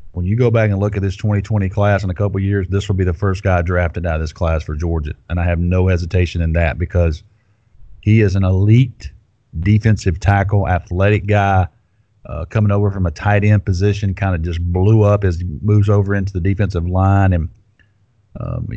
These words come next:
look, I'm, I'm gonna do two today, which is so unlike me in an N F L comparison.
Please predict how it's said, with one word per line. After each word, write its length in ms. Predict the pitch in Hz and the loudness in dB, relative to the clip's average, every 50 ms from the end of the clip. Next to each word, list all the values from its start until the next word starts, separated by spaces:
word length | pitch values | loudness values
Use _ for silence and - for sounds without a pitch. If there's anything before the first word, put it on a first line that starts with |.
| - - - - _ _ - - | -12 -14 -18 -20 _ _ -12 -6
look, 180 | 98 101 90 92 | -6 -4 -2 0
I'm, 220 | 95 104 101 101 98 | 0 0 0 -2 0
I'm 140 | 107 123 117 | 0 0 2
gonna 180 | 98 90 82 | 2 0 0
do 220 | 82 92 101 101 92 | 0 2 2 2 0
two 320 | - - - 120 123 113 | 0 0 2 4 4 4
today, 340 | 95 85 90 92 92 90 87 | 2 2 2 4 4 4 2
which 300 | 87 92 90 - - - | 2 0 0 -2 -4 -6
is 180 | 85 78 - _ _ _ _ _ | -6 -6 -8 _ _ _ _ _
so 400 | - - - - 123 127 123 117 | -18 -8 -2 0 2 2 4 4
unlike 360 | 110 101 98 98 92 87 - | 4 4 2 2 0 0 -2
me 100 | 92 95 | -2 -2
in 80 | 95 92 | 0 0
an 120 | 90 98 | 0 2
N 60 | 98 | 0
F 140 | 95 92 - | 0 0 0
L 120 | 92 90 | 0 0
comparison. 600 | 82 - 87 80 98 98 95 95 - - 85 78 | 0 -2 0 2 2 2 2 0 -2 -4 -6 -8